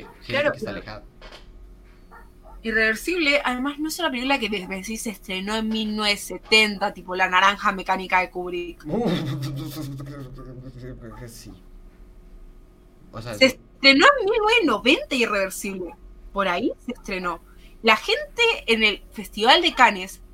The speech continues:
Speaker 2: salió horrorizada de Irreversible. Es de las películas que, tipo, más gente se fue porque no la podían ver. ¿Cómo una persona hoy en día puede ver eso?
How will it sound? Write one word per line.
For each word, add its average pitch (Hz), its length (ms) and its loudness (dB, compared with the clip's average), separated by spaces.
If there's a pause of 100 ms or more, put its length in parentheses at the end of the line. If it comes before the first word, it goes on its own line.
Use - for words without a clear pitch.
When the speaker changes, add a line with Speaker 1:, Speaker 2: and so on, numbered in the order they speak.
Speaker 2:
salió 269 640 4
horrorizada 254 960 6
de 196 80 2
Irreversible. 185 580 -6
Es 214 60 -8
de 302 80 2
las 277 160 4
películas 262 320 0
que, - 140 -8
tipo, 185 220 -6
más 233 220 4
gente 277 260 -4
se - 160 -8
fue 233 380 -2 (600)
porque 208 260 2
no 233 120 4
la 294 160 8
podían 226 420 2
ver. 269 260 6 (1500)
¿Cómo 339 160 -2
una 392 200 6
persona 269 640 4
hoy 247 300 4
en 226 140 -4
día 214 460 0 (360)
puede 320 300 2
ver 277 140 2
eso? 214 500 -4